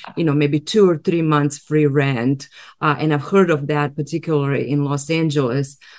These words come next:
Um, you know, the, the thing is that that may not necessarily be illustrated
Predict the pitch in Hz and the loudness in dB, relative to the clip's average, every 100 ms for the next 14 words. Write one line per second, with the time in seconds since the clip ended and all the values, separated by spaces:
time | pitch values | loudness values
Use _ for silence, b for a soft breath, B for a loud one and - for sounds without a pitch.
0 | _ 170 160 160 - 196 165 180 175 196 | _ 0 0 0 -2 0 0 0 0 -2
1 | 196 233 240 226 185 175 165 - 175 165 | 0 2 4 4 2 -2 -4 -4 -4 -4
2 | 180 175 175 160 160 151 147 180 165 160 | -2 -2 -2 -4 -6 -6 -4 -2 0 2
3 | 156 147 - - 80 - 147 170 196 214 | 2 2 -2 -16 -12 -10 -6 -2 2 6
4 | 220 214 - 175 160 | 6 4 0 0 -2